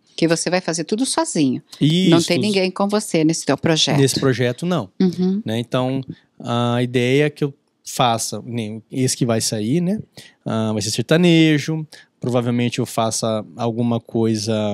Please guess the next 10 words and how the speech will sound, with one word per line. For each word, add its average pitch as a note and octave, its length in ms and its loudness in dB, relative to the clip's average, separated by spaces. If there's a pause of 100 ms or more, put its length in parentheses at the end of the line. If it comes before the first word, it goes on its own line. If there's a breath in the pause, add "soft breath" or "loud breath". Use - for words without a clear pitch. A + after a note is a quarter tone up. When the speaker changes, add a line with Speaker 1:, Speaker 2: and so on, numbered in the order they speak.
(560)
Speaker 2:
ah, G#2+ 320 -2
mais G#2+ 220 -2
na A#2+ 120 -2
linha A2+ 200 -2
popular, C3 800 0 (420 soft breath)
alguma A#2 400 -2
coisa A#2 400 -2
mais A2 380 -2
na A2+ 140 -2
linha G#2+ 560 -4